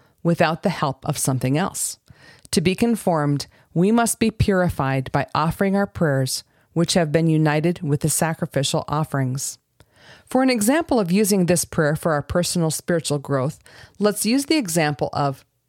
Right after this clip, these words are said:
selfishness. Let's say you've noticed that selfishness has crept into your life. This is one trait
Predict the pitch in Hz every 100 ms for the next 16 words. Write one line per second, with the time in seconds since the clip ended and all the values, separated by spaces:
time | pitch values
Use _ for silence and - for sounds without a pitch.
0 | _ - - 156 139 139 - 120 110 -
1 | - _ - - - 214 233 - 302 302
2 | 220 196 170 180 - 160 - - 233 240
3 | 156 - 139 - 147 - - 147 - -
4 | 147 143 160 151 165 170 139 - - _
5 | _ - 156 170 143 156 180 202 190 101
6 | -